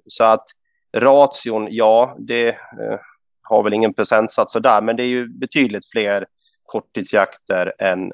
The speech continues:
än jakträttsupplåtelser. Det är ju väldigt låg omsättning på det. Eh, nu,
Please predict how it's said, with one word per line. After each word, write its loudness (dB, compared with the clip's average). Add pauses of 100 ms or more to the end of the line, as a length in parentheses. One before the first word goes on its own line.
(160)
än -10
jakträttsupplåtelser. -4
Det -4
är 0
ju -4
väldigt -2
låg -8
omsättning -6
på -8
det. -4 (540)
Eh, 2 (140)
nu, -2